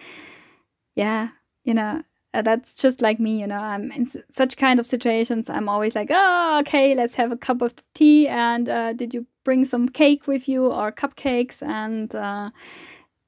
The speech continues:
then they started, uh, giggling too, and, you know, um, everything was all right.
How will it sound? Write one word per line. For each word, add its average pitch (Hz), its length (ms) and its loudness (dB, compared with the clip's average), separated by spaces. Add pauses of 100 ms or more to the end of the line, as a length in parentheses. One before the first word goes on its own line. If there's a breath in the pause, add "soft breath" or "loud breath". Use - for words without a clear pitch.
(300)
then 233 240 2
they 220 120 2
started, 208 520 -4
uh, 220 160 -8
giggling 233 500 -2
too, 247 400 2
and, 208 480 -10 (180)
you 214 120 -12
know, 202 400 -10
um, 208 280 -10 (220)
everything 220 360 2
was 208 160 -4
all 202 140 -2
right. 208 380 -2